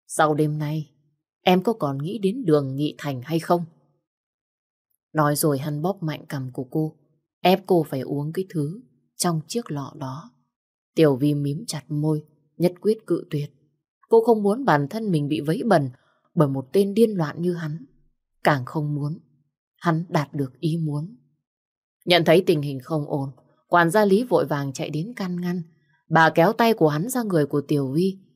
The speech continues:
giọng điệu nhỏ nhẹ khuyên nhủ. "Ấy, cậu chủ à, cậu không thể làm vậy." "Hừm, bà mau cút ra cho tôi." Vừa mới dứt lời,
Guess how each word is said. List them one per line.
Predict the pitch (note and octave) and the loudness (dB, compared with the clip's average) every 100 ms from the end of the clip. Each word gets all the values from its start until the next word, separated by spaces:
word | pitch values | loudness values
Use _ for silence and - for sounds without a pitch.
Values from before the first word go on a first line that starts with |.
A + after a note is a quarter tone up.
| _ _ - | _ _ -2
giọng | E3 D3 | 0 0
điệu | D3 D3+ | -2 -4
nhỏ | D#3 C#3+ C3 D3+ | -4 -6 -6 -8
nhẹ | C#3+ - | -10 -12
khuyên | - G3+ G3 | -6 -4 -2
nhủ. | F3+ C3+ - _ _ _ _ _ _ | -4 -6 -10 _ _ _ _ _ _
"Ấy, | D#3+ D#3+ F#3 _ _ _ _ _ _ | -4 -4 -8 _ _ _ _ _ _
cậu | F#3 E3+ | 0 2
chủ | E3+ C3+ | 0 0
à, | C3+ - - _ _ _ - | -4 -10 -18 _ _ _ 0
cậu | G3 | 0
không | - F#3 | 0 -2
thể | F3+ | -2
làm | C#3 C#3 C#3 | -2 -2 -4
vậy." | D#3 D#3 - _ _ _ _ _ _ - | -6 -8 -12 _ _ _ _ _ _ 0
"Hừm, | F3+ - _ _ _ _ | 0 0 _ _ _ _
bà | E3+ D3 C#3 | 2 4 6
mau | E3 E3+ | 4 4
cút | C4+ - | 2 4
ra | G#3+ | 2
cho | F3 | 4
tôi." | F3 E3 - _ _ _ _ _ _ _ _ _ _ _ _ _ _ _ - | 4 2 0 _ _ _ _ _ _ _ _ _ _ _ _ _ _ _ 4
Vừa | D3 | 4
mới | C#3 D3 | 4 0
dứt | F#3+ F#3 | -2 -2
lời, | D3 C3+ C3 | -2 -2 -6